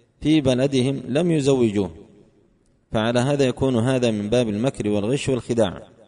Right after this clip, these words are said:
ولو أخبرهم أنه سيطلق عند رحيله وزوجوه على ذلك صار نكاح متعة. ثم إنه يجب سد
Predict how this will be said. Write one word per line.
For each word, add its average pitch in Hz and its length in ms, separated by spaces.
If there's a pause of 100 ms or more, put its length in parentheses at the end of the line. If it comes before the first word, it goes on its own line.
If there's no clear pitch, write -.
(600)
ولو 123 280
أخبرهم 131 520
أنه 127 240
سيطلق 117 580
عند 110 180
رحيله 110 460
وزوجوه 110 580
على 104 200
ذلك 135 300
صار 113 320
نكاح 110 340
متعة. 101 360 (1000)
ثم 143 220
إنه 147 380
يجب 131 340
سد 139 320